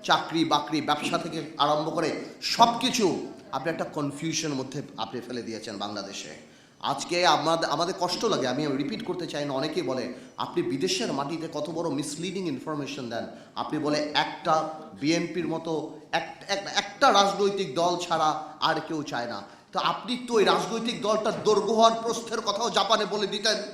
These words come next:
যে ওই রাজনৈতিক দলটা কত বড়, ওই রাজনৈতিক দলটার সাপোর্টেই আপনি যে ওই চেয়ারে বসে আছেন, ওই রাজনৈতিক দলটার সঙ্গেই যুগপৎ আন্দোলনে আমরা সবাই ছিলাম, তাহলে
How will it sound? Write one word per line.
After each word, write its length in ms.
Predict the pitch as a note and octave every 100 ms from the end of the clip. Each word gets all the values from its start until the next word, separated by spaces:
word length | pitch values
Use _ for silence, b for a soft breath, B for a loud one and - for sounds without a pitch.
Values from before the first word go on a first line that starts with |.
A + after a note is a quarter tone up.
| B B
যে 60 | E3
ওই 140 | F#3+ G3
রাজনৈতিক 500 | F#3+ F3+ G#3+ A3+ G3
দলটা 300 | G#3 - F#3+
কত 160 | F#3 G#3
বড়, 460 | F#3 G#3 A3+ A3+ -
ওই 160 | G3 A3
রাজনৈতিক 520 | G3+ G3 F#3 A#3+ B3
দলটার 300 | A3 A3 A3+
সাপোর্টেই 500 | - F#3 B3 B3 B3+
আপনি 220 | A3 G#3+
যে 100 | A3
ওই 100 | A3
চেয়ারে 260 | G#3+ A3 A3
বসে 260 | G3 F#3+ G3
আছেন, 220 | G3 G#3 - - B B E3+
ওই 200 | G3+ G3+
রাজনৈতিক 540 | G#3 F3+ A#3+ B3+ F3
দলটার 360 | G#3 G#3+ B3+ G#3+ G#3+
সঙ্গেই 340 | A3 A#3+ A3
যুগপৎ 320 | G3+ A3 A3
আন্দোলনে 460 | G3+ G3+ G#3+ G#3+ G#3+
আমরা 220 | G3 G3+
সবাই 200 | F3 G3 G3
ছিলাম, 240 | G3+ G3+ G#3 - B B -
তাহলে 300 | E3+ D#3+